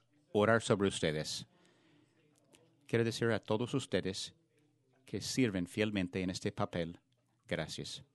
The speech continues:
Sé que el último año y medio ha sido desafiante, que ustedes han sido puestos en situaciones que muy pocos han estado. Han trabajado du-, largas horas, muchos detrás del escenario,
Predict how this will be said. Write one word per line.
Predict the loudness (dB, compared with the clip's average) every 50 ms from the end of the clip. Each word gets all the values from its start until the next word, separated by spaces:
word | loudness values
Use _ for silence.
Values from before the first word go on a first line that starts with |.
| _ _ _ -20 -20 _ -20 -20 -20 -20 -20 -20 _ _ _ _
Sé | -14 -6 -2 -2 -2
que | 0 0
el | 0 0
último | -2 -2 0 0 0 0 2
año | 2 2 2 2 2
y | 2
medio | 2 2 2 0 0 0
ha | 0 -2
sido | -2 -2 -2 -2 -2 -2
desafiante, | -2 -2 -4 -4 -2 -4 -4 -2 0 0 2 0 2 0 0 0 0 -2 -6 -12 -20 _ _ _ _ _ _ _ _ _
que | -10 -8 -8
ustedes | -8 -6 -4 -2 0 0 0 -2 -4 -6 -10 -12 -16 -20 _ _ _ _ _ _ _ _ -20 -20 _ _ _ _ _ _ _ _ _ _ _ _ _
han | -6 -6
sido | -4 -2 -2 -2 0
puestos | 2 2 2 2 2 0
en | -2 0
situaciones | -2 -2 -2 -2 -2 -2 -2 -2 -2 -2 -4
que | -4 -2
muy | -2 -2
pocos | 0 0 0 0 2 0 -2 -2 -2 -6 -10 -10 -16 _ _ _
han | -4 -2 -2 -2
estado. | -2 -4 -4 -4 -4 -4 -4 -8 -12 -14 -20 _ _ _ _ _ _ _ _ _ _ _ _ _ -20 -20 -20 -20 -20 -20 -20 _ _ _ _ _ _ _ _ -6
Han | -4 -4 -2
trabajado | -2 -4 -2 0 -2 -2 -2
du-, | -2 -4 -4 -6 _ _ _
largas | 0 2 2 2 2 -2 0 2 2
horas, | 2 4 2 0 -2 -4 -8 -8 -10 -16 _ _ _ _ _ _ _ _ _ _ _ -4
muchos | -4 -2 0 -2 -2 -2
detrás | -4 -8 -6 -4 -4 -4 -2 -2
del | -2 0 0 0 -2
escenario, | -2 -2 0 0 2 4 4 4 4 2 0 -2 -4 -4